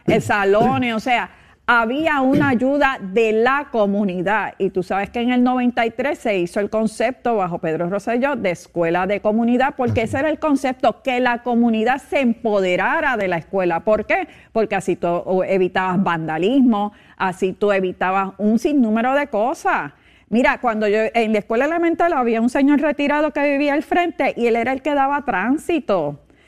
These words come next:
Speaker 1: eh, habían doce personas mayores que estaban, eh, aburridos en la casa, un matrimonio, y ellos eran los conserjes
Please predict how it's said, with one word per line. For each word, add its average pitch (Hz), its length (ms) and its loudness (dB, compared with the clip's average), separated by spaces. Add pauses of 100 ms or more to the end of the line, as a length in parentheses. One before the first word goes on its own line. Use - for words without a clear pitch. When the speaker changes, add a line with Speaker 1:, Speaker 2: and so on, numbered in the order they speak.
(240)
Speaker 1:
eh, 226 360 2
habían 233 600 2
doce 269 360 0
personas 302 520 0
mayores 311 720 2
que 233 140 0
estaban, 220 580 0
eh, 214 420 0
aburridos 233 440 2
en 269 80 2
la 262 80 2
casa, 311 260 -2
un 262 80 4
matrimonio, 285 720 2 (320)
y 214 140 2
ellos 214 220 2
eran 233 200 0
los 240 140 0
conserjes 302 760 0